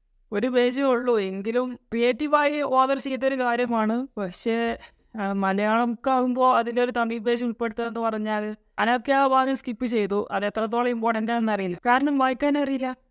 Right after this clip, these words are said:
കുറേ പേരുടെ സംശയമാണ് ഇതിലൊരു സെക്കൻഡ് പാർട്ട് ഉണ്ടാവുക എന്നൊക്കെ. പക്ഷേ എൻ്റെ ഒരു അഭിപ്രായത്തിൽ ഇത് കഴിയേണ്ടടുത്ത് കഴിഞ്ഞിട്ടുണ്ട്. ഇതിൻ്റെ ഒരു സെക്കൻഡ് പാർട്ടിന് ആവശ്യമില്ല.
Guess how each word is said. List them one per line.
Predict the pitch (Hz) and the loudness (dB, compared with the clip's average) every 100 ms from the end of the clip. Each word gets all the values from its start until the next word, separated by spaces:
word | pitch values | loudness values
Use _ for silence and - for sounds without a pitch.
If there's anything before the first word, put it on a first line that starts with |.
| - | -2
കുറേ | 247 294 | 2 2
പേരുടെ | 277 294 302 285 294 - | 2 0 0 0 0 -2
സംശയമാണ് | 277 233 214 - 247 240 233 | -2 -2 -2 0 0 2 0
ഇതിലൊരു | 214 226 | 0 -2
സെക്കൻഡ് | 220 202 190 208 | 0 -2 -2 -2
പാർട്ട് | 220 220 240 | 0 0 -2
ഉണ്ടാവുക | 202 190 190 208 | -2 0 0 -2
എന്നൊക്കെ. | 196 185 185 196 _ _ _ - | -2 -4 -4 -4 _ _ _ -10
പക്ഷേ | 220 269 262 262 | -2 2 2 0
എൻ്റെ | 247 240 | -2 2
ഒരു | 285 | 2
അഭിപ്രായത്തിൽ | 285 240 262 262 254 247 262 - - | 2 2 0 0 0 0 0 -4 -12
ഇത് | 202 247 233 | -6 -4 0
കഴിയേണ്ടടുത്ത് | 220 220 220 233 247 | 0 2 0 -2 -2
കഴിഞ്ഞിട്ടുണ്ട്. | 226 185 196 190 190 175 | -2 -2 -4 -4 -4 -4
ഇതിൻ്റെ | 202 185 202 214 | -6 -4 -2 0
ഒരു | 208 | 0
സെക്കൻഡ് | 202 202 202 | -2 -4 -4
പാർട്ടിന് | 214 214 214 | -2 -2 0
ആവശ്യമില്ല. | 185 180 - 190 160 170 | 0 0 -4 -6 -6 -6